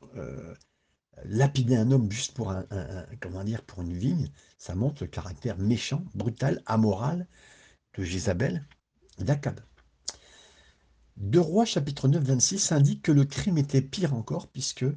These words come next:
ça a relié le meurtre de Naboth et le sang de ses, à, au sang de ses fils. C'est-à-dire que c'est probable, même que toute la famille de Naboth a été assassinée suite à cela,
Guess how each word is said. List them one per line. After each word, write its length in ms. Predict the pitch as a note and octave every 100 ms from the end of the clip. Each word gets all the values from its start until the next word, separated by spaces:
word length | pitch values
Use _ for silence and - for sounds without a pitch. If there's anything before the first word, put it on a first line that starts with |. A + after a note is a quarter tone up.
| - -
ça 260 | - A2+
a 60 | F#2
relié 400 | G2+ D3+ C3 B2
le 100 | A2
meurtre 240 | B2+ A#2+
de 100 | G2+
Naboth 520 | F#2+ F#2+ C3 - - - _ _ _ _ _ _ _ -
et 60 |
le 120 | G#2+ F#2
sang 280 | - F#3+
de 80 | D#3
ses, 200 | - G2 -
à, 160 | B2 -
au 100 | C3
sang 160 | F3+
de 60 | D#3
ses 140 | -
fils. 420 | - G#2+ - - _ _ -
C'est-à-dire 340 | G2+ D3 C#3+
que 180 | A#2+ G2+ - - - _
c'est 260 | - - -
probable, 560 | - D3+ G#2 F2 - _ _ _ _ _ _ - -
même 220 | A#2+ C#3+
que 100 | B2+
toute 300 | - - -
la 60 | C#3
famille 300 | C#3 A#2+ A#2+
de 40 |
Naboth 400 | G#2+ G#2+ C3+ C#3+
a 80 | G#2
été 260 | F#2+ - G2
assassinée 680 | - - - G#2 A2+ - - _
suite 280 | - - -
à 40 | -
cela, 340 | - F#2+